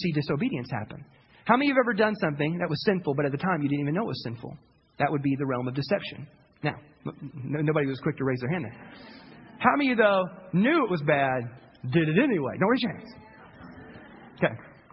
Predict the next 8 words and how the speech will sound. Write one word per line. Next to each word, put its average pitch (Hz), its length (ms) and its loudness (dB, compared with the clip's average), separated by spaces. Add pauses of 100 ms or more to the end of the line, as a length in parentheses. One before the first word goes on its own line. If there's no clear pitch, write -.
(600)
Yeah, 233 160 4
yeah. 139 120 2 (120)
Sometimes 285 300 4
you're 254 100 0
deceived. 208 640 -2 (160)
Sometimes 254 460 2
it's - 120 -4
rebellion. 214 540 2